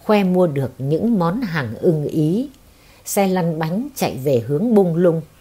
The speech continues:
nơi tôi điều trị, ở trạm phẫu quân khu Tiền Phương. Xe đến ngã ba, lại nhớ đến chiếc xe tăng M một trăm mười ba của ta bị vướng mìn ngày đầu mở chiến dịch. Chẳng mấy chốc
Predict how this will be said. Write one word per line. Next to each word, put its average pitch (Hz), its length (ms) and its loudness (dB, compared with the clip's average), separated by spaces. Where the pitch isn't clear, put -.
nơi 170 340 2
tôi 175 140 4
điều 139 240 2
trị, - 340 -6
ở 131 300 0
trạm - 340 -6
phẫu 226 360 0
quân 165 200 2
khu 165 240 -2
Tiền 123 220 2
Phương. 160 340 0
Xe 185 380 -2
đến 165 380 0
ngã 214 240 -2
ba, 165 340 -2
lại 151 240 0
nhớ 151 380 4
đến 180 360 4
chiếc 285 240 -2
xe 185 180 0
tăng 170 300 -2
M 139 280 0
một 117 180 -4
trăm 156 240 -2
mười 123 180 2
ba 151 400 -4
của 120 140 -6
ta 151 400 -4
bị 180 200 2
vướng 151 380 2
mìn 151 280 4
ngày 135 320 -4
đầu 131 280 2
mở 120 300 0
chiến 185 300 0
dịch. 143 260 0
Chẳng 107 280 -2
mấy 190 220 2
chốc 262 180 2